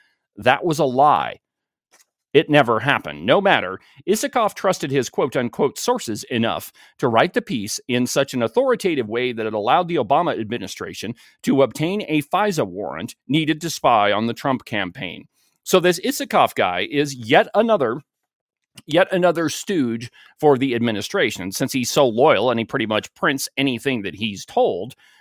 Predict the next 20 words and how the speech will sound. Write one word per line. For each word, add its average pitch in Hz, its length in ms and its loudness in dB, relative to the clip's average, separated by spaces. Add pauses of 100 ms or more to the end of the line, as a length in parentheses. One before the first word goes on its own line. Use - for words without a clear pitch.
(120)
um, 117 460 -2
you 151 100 2
know, 139 60 4
that's 139 280 2
why 123 180 4
they 117 140 2
went 117 260 -4
to 117 120 -6
him 101 140 -6
from 104 160 -8
the 101 100 -8
very 92 300 -8
beginning. 107 500 -2 (460)
Now, 135 120 -2
here's 185 200 8
the 156 80 4
last 123 300 6
paragraph, 92 600 -2 (180)
and 127 180 2
I, 127 200 2